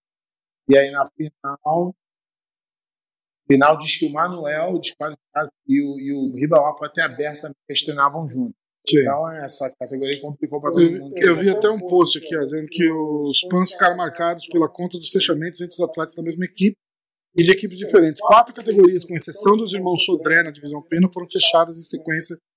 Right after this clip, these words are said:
Speaker 2: meio pesado, pesado e super pesado. Foram fechadas em sequência: meio pesado, pesado e super pesado.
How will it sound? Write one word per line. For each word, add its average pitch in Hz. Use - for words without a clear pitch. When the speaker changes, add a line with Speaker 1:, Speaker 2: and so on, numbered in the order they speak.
Speaker 2:
meio 156
pesado, 175
pesado 165
e -
super 175
pesado. 131
Foram 165
fechadas 175
em 185
sequência: 147
meio 156
pesado, 170
pesado 170
e 185
super 185
pesado. 156